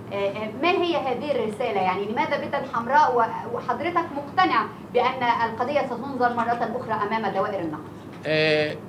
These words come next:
Speaker 2: فور صدور حكم طبعًا أتذكر، آه، بإعدام محمد بديع قال لوسائل الإعلام إن هذا الحكم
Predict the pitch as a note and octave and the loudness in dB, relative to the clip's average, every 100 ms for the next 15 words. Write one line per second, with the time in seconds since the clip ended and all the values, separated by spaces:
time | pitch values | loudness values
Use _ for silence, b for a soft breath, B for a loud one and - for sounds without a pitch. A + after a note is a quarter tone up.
0 | - - - A#3 D4 C#4+ - A3 C4+ A#3+ | -14 -14 0 6 8 6 4 0 0 0
1 | G3 G#3 D#3 C#3 D3 E3+ F3+ G3 D3+ D#3+ | 2 0 2 -2 0 0 2 0 0 -2
2 | E3+ - D3+ C#3+ - - - - B B | -4 -4 -6 -6 -12 -14 -16 -16 B B
3 | - C#3+ C#3+ C#3 C#3 C3+ - - - C3 | 2 4 6 4 2 -2 -6 -12 -14 0
4 | F3+ F3 C#3+ A#2+ - C#3+ D3 - G3 G#3+ | 4 6 6 2 -2 0 0 4 6 6
5 | C4 A3 - - D#3 D3+ - F#3+ D#3+ C#3+ | 6 2 -2 -6 -2 0 0 0 0 -2
6 | - C3 C#3 A3+ B3 - - - B B | -2 -4 0 0 0 -4 -14 -16 B B
7 | B - B3 C4 F3+ A2+ B2+ E3+ D3+ - | B 0 4 6 4 0 0 4 4 4
8 | G#3+ A3 E3 D#3 D3 D#3+ G3 G3 E3+ - | 2 2 2 -2 0 4 4 4 0 -4
9 | - F3 E3 D3+ F3+ F#3+ D#3+ F3 F3 E3+ | 0 2 2 0 0 0 2 2 2 0
10 | - - D3 C#3 F3+ F3 | -6 0 0 0 -2 -2